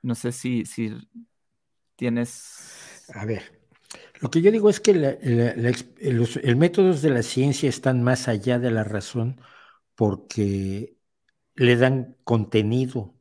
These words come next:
Speaker 2: al desarrollo de la razón. A través de la razón tú puedes observar la realidad y emitir una hipótesis, pero la hipótesis no se puede argumentar racionalmente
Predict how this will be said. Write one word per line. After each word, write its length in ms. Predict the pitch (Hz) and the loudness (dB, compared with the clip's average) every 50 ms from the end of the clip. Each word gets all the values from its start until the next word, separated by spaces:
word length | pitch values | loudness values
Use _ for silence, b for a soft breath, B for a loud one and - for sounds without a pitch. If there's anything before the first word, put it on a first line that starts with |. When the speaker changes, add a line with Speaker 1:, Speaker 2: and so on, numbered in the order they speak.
| _ _ | _ _
Speaker 2:
al 320 | - 101 104 98 95 95 95 | -10 -6 -6 -4 -4 -4 -6
desarrollo 460 | 98 92 - - 104 104 107 110 107 | -6 -6 -4 -2 0 0 2 2 2
de 60 | 104 95 | 2 2
la 100 | 95 95 | 0 -2
razón. 420 | 92 90 - - - - 78 - _ B B B B B B B B B B B - - - | -4 -8 -10 -12 -14 -16 -18 -18 _ B B B B B B B B B B B -20 -6 0
A 120 | - 123 - | 0 2 4
través 280 | 151 151 170 185 185 | 4 4 4 4 4
de 60 | 240 | 4
la 100 | 208 185 | 4 4
razón 300 | 160 170 147 - 180 170 | 4 2 0 -2 -2 -4
tú 140 | - 160 156 | -6 -6 -6
puedes 300 | - 170 170 170 139 - | -2 -2 0 0 -2 -4
observar 340 | 123 - - 120 120 147 151 | -6 -4 -2 0 0 0 0
la 80 | 147 131 | 0 0
realidad 380 | 117 117 110 113 110 127 131 127 | 0 0 0 0 -2 -2 -2 -2
y 80 | 120 | -2
emitir 320 | 113 107 104 98 - 117 117 | -2 -2 -4 -4 -4 -4 -2
una 160 | 117 104 101 | -2 -2 -2
hipótesis, 840 | 95 95 - 101 92 - - 98 92 - - - - - - - _ _ _ _ _ _ _ _ _ _ _ _ _ _ _ _ _ _ | -4 -4 -6 -8 -6 -6 -8 -12 -12 -12 -14 -16 -16 -18 -20 -20 _ _ _ _ _ _ _ _ _ _ _ _ _ _ _ _ _ _
pero 220 | - 135 123 127 127 | 4 4 6 6 6
la 100 | 127 127 | 4 4
hipótesis 680 | 123 - - 160 151 156 165 139 - - 139 - - 127 | 2 0 0 -2 0 0 -2 -4 -4 -6 -10 -8 -6 -6
no 100 | 127 - | -6 -4
se 140 | - 123 | -4 -6
puede 320 | 101 - 131 123 117 120 117 | -4 -2 0 0 0 0 0
argumentar 840 | 113 117 92 95 95 92 95 95 95 92 - - 127 117 113 110 | -2 -2 -4 -4 -6 -6 -6 -8 -8 -10 -8 -4 -4 -4 -4 -4
racionalmente 1160 | 120 117 104 - - - 101 101 101 104 101 101 92 87 90 85 82 80 _ _ _ - _ | -4 -6 -6 -6 -8 -10 -8 -6 -4 -4 -4 -4 -6 -8 -12 -14 -16 -18 _ _ _ -20 _